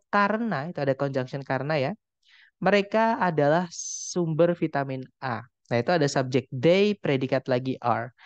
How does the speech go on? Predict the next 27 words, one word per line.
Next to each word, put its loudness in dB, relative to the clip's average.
Di 4
depan 2
sudah 0
ada 2
subjek -4
yaitu -2
I, -2
predikatnya -2
adalah -2
love. -6
Nah, 4
ini 4
bisa 4
kita 0
balik, 2
teman-teman. -6
Nanti 2
kalau 4
kita -2
balik, 2
"Because 2
the 6
apples 0
are 2
source -4
of -4
vitamin -4